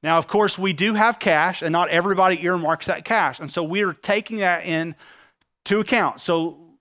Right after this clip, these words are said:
let me give you a better picture based off the cash we received in our annual budget. I think it's better to say that twenty-five percent of our adults make up seventy-five percent of our annual budget. And then you could go as far as to say thirty percent give up the remaining twenty-five, and that leaves forty-five percent of our adults, which is still statistic-,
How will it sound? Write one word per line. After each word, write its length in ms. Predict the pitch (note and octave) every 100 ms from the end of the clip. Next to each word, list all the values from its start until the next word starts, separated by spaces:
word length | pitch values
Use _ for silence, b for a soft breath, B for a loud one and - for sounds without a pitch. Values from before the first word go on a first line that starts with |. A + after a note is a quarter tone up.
| -
let 200 | D#3 F3+
me 80 | G3
give 160 | G3 G3
you 160 | F#3
a 60 | E3
better 560 | B2 - - G3+ A3
picture 340 | G#3+ G#3+ G#3+ D#3+
based 340 | C3+ F#3 F3+
off 120 | F#3+
the 80 | D#3
cash 360 | - A3 A3+ -
we 80 | G#3+
received 540 | G3 G3 F#3 F3 - -
in 180 | G3
our 140 | F#3+ F#3
annual 280 | E3+ E3+ D#3
budget. 380 | D3+ C3+ A2 _ -
I 60 | D3+
think 260 | - G3+
it's 140 | G3 D3
better 300 | F3 G3 A#3+
to 40 |
say 380 | G#3 F3 D#3+ E3 B B B -
that 160 | D#3
twenty-five 560 | - F#3+ G#3+ - A3 A3+
percent 340 | A#3+ - A#3
of 100 | A#3
our 120 | A#3 A#3
adults 420 | G#3 G3+ G3 -
make 160 | F3+
up 140 | E3+ D#3+
seventy-five 580 | - F#3+ G#3+ - A3 G#3+
percent 320 | G#3+ A3 A3
of 80 | G#3+
our 80 |
annual 280 | A3 A3 A#3
budget. 380 | F3+ D#3+ D#3+ E3+ _ _ _ _ _ _ _ _ _ _ _ _
And 120 | D#3 F#3
then 140 | G3
you 80 | G3+
could 160 | G3
go 240 | E3 G3+ G3
as 100 | F3
far 280 | G#3 G#3 G#3
as 80 |
to 80 | G3
say 240 | - F#3 -
thirty 380 | - G#3+ C4
percent 440 | C4 A3+ - F3+ E3
give 140 | F3+
up 160 | F#3 F#3+
the 80 | E3+
remaining 720 | E3 E3 F3 G3 B3+ B3 F3+
twenty-five, 640 | - F3 E3 E3+ D#3+ D#3
and 100 | D#3
that 120 | E3+
leaves 200 | F3 D#3+
forty-five 600 | - F#3+ F#3+ F3+ G3 G#3 G#3
percent 320 | F3+ F3 D#3+
of 80 | D#3
our 80 |
adults, 420 | D3 C#3+ C#3 C#3 D3
which 140 | -
is 80 | C3
still 240 | - G#3
statistic-, 680 | G#3 D#3 - F3 D3+ D3